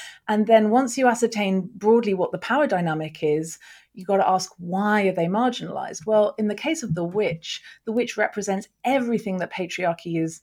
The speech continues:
and specifically capitalist patriarchy, is most afraid of. I mean, witchcraft and magic,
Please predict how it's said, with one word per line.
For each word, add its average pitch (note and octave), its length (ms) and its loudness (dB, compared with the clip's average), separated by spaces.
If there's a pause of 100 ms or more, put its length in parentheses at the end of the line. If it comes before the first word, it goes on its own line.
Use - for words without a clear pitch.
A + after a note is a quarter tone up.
(220)
and D#3 100 -8
specifically D#3+ 520 -12
capitalist A#3 480 -4
patriarchy, D#3 680 -4 (240)
is E3+ 140 -6
most G3+ 440 2
afraid E3+ 480 -2
of. - 480 -6 (460)
I F#3+ 100 -2
mean, F#3 340 -2
witchcraft G#3 720 -2
and F#3 140 -2
magic, F#3 540 0